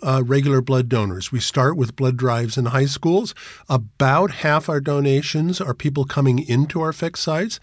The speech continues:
and about half are going out to schools and churches and businesses. So we try to make it as easy and convenient as possible.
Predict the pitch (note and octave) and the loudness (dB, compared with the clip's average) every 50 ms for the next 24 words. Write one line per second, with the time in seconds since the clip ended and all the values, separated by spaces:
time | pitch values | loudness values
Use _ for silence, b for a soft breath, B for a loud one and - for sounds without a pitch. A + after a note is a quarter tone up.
0 | B B B B B D3+ C#3+ D3 C#3+ C#3+ C3+ C#3 C#3+ C3+ - - C#3+ C3 C3 C3 | B B B B B 2 2 2 2 2 2 0 0 -2 -2 -2 0 0 0 0
1 | C3+ C3+ D#3+ C#3+ C#3 C3+ D#3 C#3 C3+ C#3 C#3 C3+ C3 C#3+ F3+ G3+ F#3 - C3+ A#2+ | 0 -2 -2 -2 0 0 2 2 4 4 4 2 2 2 0 -2 -2 -4 -6 -6
2 | - - - C#3+ C3+ B2 B2 A#2 A#2 A2 C3+ A#2+ A2+ - - C3 B2 A2+ - B2 | -6 -4 -2 0 2 2 2 0 -2 0 0 -2 -2 -2 -2 -2 -2 -2 -2 -4
3 | A2 G#2 - - A#2+ A#2+ A2 A#2 A2 G#2+ G2+ A2 G2+ F#2+ - G2+ F2+ F2 F2 - | -4 -6 -4 -4 -4 -2 -2 -2 -4 -2 -2 -4 -4 -4 -6 -8 -8 -8 -10 -12
4 | - B B B B - - D#3+ D3+ D3 C#3+ - - - D#3+ E3 G3 G3+ G3 F3 | -14 B B B B -2 0 2 4 2 2 0 0 0 2 2 2 2 2 2
5 | D#3+ D#3+ D3+ E3+ D3+ C#3+ C#3 C3 - - D3+ C#3+ D3 D#3+ D#3 D3 E3 D#3 D3 C3+ | 0 0 0 -2 0 0 0 -2 -2 -2 -2 0 0 2 0 0 0 2 2 2
6 | B2+ - C#3 C3 A#2 B2+ C3+ D3 D#3+ E3 E3 - F3+ D3 - - E3 D3 D3+ D3+ | 2 0 0 0 2 2 2 2 2 0 -2 -4 -6 -6 -4 -2 -2 0 0 -2
7 | - - D#3 D#3+ E3 F#3 G#3+ | -2 -4 -4 -4 -4 -4 -6